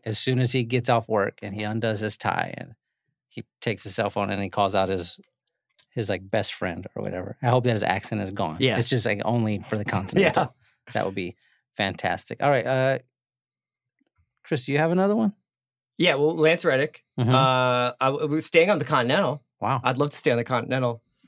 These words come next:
Speaker 2: Really interested to see the menu at the Continental.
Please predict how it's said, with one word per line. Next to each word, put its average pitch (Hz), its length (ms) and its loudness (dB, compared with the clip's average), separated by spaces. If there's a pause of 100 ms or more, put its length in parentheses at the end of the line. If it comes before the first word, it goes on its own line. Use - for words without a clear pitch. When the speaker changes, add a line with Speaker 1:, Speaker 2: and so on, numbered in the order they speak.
(440)
Speaker 2:
Really 175 480 0
interested 147 500 0
to 120 80 0
see 135 220 0
the 117 100 2
menu 113 460 2
at 101 80 -4
the 120 80 -2
Continental. 110 580 -6